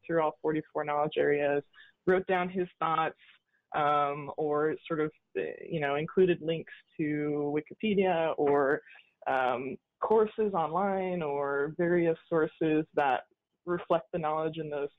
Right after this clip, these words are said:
categories. Um, so those are both really great, sort of subjective based on the writer's work, but they're available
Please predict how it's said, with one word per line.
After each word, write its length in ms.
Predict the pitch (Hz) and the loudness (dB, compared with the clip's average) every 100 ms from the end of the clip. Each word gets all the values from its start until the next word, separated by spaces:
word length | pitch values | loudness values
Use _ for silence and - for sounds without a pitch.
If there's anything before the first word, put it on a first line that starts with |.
| - | -6
categories. 540 | 147 147 135 139 139 - - - - - - | -4 -2 0 0 0 -4 -18 -16 -16 -8 -4
Um, 180 | 160 170 | -2 2
so 60 | 233 | 4
those 180 | 277 320 | 4 2
are 60 | |
both 220 | 254 247 247 | 4 4 4
really 200 | 233 226 | 0 0
great, 320 | 180 180 196 _ | 0 -2 -2 _
sort 160 | 180 180 | -2 -2
of 100 | 180 - | -2 -2
subjective 640 | 185 160 160 - 180 175 - | -4 -2 -4 0 0 0 -2
based 300 | 160 - 151 | -4 -4 -4
on 420 | 151 151 151 143 _ | -2 -4 -6 -10 _
the 220 | 156 147 131 | 0 2 2
writer's 520 | 151 165 165 160 - 190 | 2 2 0 -2 -4 0
work, 220 | 254 254 - | 0 0 -4
but 200 | 214 208 190 | -2 -2 -2
they're 140 | 175 | -2
available 680 | 170 175 165 165 165 160 | 0 0 -2 -4 -4 -6